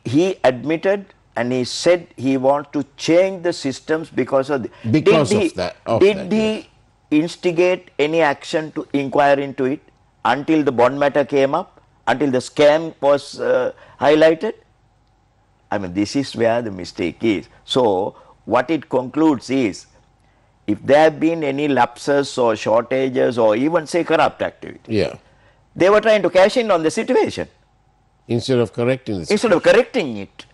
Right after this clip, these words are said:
Speaker 1: That is the, that is my approach to this whole thing. Therefore, if anybody is trying to dilute the effect of the gravest crime, heinous crime that they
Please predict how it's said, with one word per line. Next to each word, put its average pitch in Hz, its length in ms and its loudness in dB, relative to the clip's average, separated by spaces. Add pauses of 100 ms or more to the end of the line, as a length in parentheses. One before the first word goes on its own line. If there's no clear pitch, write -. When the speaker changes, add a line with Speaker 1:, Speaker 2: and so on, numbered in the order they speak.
(580)
Speaker 1:
That 170 200 2
is 220 200 -2
the, 180 220 0 (100)
that 131 240 0
is 196 140 -2
my 160 180 2 (160)
approach 151 360 -2
to 120 60 -14
this 113 200 -2
whole 110 220 0
thing. 98 300 -8 (340)
Therefore, 143 300 2
if 135 140 -2
anybody 156 560 0
is 170 60 -10
trying 139 400 -4
to 147 140 -2 (840)
dilute 160 600 4
the 147 140 -2
effect 147 380 -4
of 151 160 -4
the 143 80 0
gravest 139 720 -4
crime, 120 340 0
heinous 123 420 -4
crime 117 380 -2
that 120 160 -4
they 110 80 -4